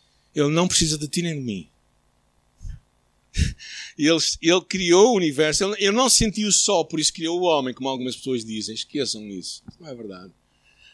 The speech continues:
Deus é autoexistente. Outra coisa que falamos é que Deus sempre está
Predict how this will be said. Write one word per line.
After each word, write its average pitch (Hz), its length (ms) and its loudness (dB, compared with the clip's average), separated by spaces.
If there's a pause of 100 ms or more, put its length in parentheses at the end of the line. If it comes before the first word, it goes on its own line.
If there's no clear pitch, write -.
(800)
Deus 147 280 0
é 151 80 2
autoexistente. 113 1160 0 (400)
Outra 151 240 0
coisa 170 260 6
que - 80 -4
falamos 147 480 0
é 147 80 -2
que 123 120 -10
Deus 147 240 2
sempre 196 640 2
está 156 680 0